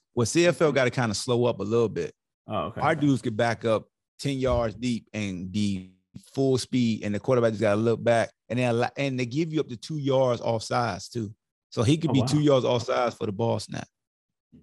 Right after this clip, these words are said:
Speaker 1: So yeah. <laughs>
Speaker 2: <laughs> Want,
Speaker 1: It
Speaker 2: want
Speaker 1: was
Speaker 2: as many
Speaker 1: tough.
Speaker 2: points as possible.
Speaker 1: <laughs> Oh yeah, yeah.
Speaker 2: <laughs>
Speaker 1: That's why, that's why, and, and I have to remember that my mind is still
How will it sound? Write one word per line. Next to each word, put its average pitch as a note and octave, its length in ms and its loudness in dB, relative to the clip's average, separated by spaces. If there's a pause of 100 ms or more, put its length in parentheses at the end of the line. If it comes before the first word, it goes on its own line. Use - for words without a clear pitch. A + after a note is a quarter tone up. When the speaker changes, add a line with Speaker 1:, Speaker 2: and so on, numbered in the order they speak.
(840)
Speaker 1:
So F#2+ 240 0
yeah. G2+ 300 0 (240)
<laughs> - 560 -10
Speaker 2:
<laughs> - 0 - (960)
Want, C#3 200 4
Speaker 1:
It C#3 40 4
Speaker 2:
want C3+ 100 4
Speaker 1:
was B2 40 4
Speaker 2:
as B2 40 2
many B2+ 160 2
Speaker 1:
tough. - 100 -4
Speaker 2:
points A#2+ 220 0
as A2+ 60 -8
possible. A#2 500 -6 (340)
Speaker 1:
<laughs> - 400 0
Oh G#3 120 6
yeah, A3+ 320 4 (300)
yeah. D#3 260 4 (160)
Speaker 2:
<laughs> - 180 -12
Speaker 1:
That's G3 120 2
why, G3+ 360 2
that's G3+ 240 0
why, - 160 2
and, E3 260 -4
and E3 260 -2 (480)
I E3+ 160 -2
have F#3+ 220 -2
to D#3 280 0
remember C#3 560 0
that A#2+ 160 0
my B2+ 160 -2
mind A#2+ 360 -2
is A2 60 -6
still B2+ 400 -4